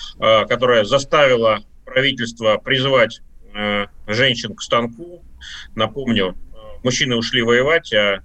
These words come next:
женщины, э, значит, встали, э, на их места на заводах и фабриках. Э, и только после этого,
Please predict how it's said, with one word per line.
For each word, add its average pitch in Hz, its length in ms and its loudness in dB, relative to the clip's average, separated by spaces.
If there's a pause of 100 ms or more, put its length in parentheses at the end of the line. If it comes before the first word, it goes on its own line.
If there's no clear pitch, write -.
женщины, 113 680 -2 (440)
э, 101 360 2
значит, 98 260 -8
встали, 110 560 0 (560)
э, 107 80 -12
на 107 100 0
их 117 160 -2
места 120 440 2
на 101 240 -4
заводах 123 500 2
и - 40 -18
фабриках. 143 540 -2 (640)
Э, 113 380 4
и 127 480 -2 (560)
только 139 220 0
после 135 320 0
этого, 120 440 0